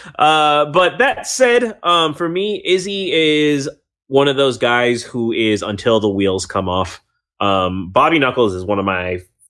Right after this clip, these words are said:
favorite guys to have ever held the belt, but when Izzy ascended, I already had him.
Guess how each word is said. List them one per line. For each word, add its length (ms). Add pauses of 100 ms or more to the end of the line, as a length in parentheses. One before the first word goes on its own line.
favorite 300
guys 280
to 80
have 140
ever 260
held 240
the 60
belt, 360 (380)
but 360 (600)
when 200
Izzy 360
ascended, 600 (320)
I 100
already 180
had 200
him. 240